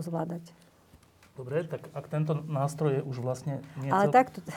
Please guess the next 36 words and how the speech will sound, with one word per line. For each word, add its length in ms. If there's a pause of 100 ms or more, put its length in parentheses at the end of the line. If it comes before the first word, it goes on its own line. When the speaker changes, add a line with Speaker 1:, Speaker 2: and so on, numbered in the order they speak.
(160)
Speaker 1:
<laughs> 360
aby 80
som 160
to 80
dopovedala, 560
aby 80
to 80
nevyzeralo, 640
že 80
teda, 400
Speaker 2:
Že 160
nič 160
nerobíme. 400
Speaker 1:
že 80
nič 240
nerobíme, 480
že, 180 (140)
že 160
sme 240
vyhodili 480
ruky 240
do 80
vzduchu 400
a 120 (760)
nechávame 320
voľný 240
priebeh. 560 (300)
Samozrejme, 560
že 400
naďalej 560
prebieha 480
toto 240
vyhľadávanie 640
kontaktov 560
alebo 160
trasovanie, 800